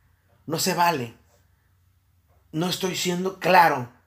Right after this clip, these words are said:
no estoy siendo transparente". Y lo que necesitamos realmente es ser transparentes y tener la madurez para aceptar una crítica, sobre todo la crítica de alguien que vale la pena.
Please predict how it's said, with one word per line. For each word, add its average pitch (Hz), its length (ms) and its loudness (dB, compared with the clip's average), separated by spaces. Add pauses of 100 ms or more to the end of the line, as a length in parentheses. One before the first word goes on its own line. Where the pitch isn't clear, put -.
(320)
no 156 100 -6
estoy 190 140 -8
siendo 185 240 -4
transparente". 160 680 -4
Y 147 60 0
lo 131 100 -4
que 147 100 -6
necesitamos 175 540 -2
realmente 180 380 -4
es 170 80 -8
ser 175 100 -8
transparentes 165 680 -8
y 147 60 -10
tener 160 220 -6
la 185 80 -4
madurez 170 400 -2
para 165 160 -4
aceptar 147 480 -4 (240)
una 170 300 -2
crítica, 170 520 -4
sobre 156 220 -2
todo 190 260 -2
la 175 140 -2
crítica 180 400 -4
de 151 180 -2
alguien 196 320 2
que 156 140 -4
vale 139 180 -6
la 120 220 -8
pena. 127 320 -2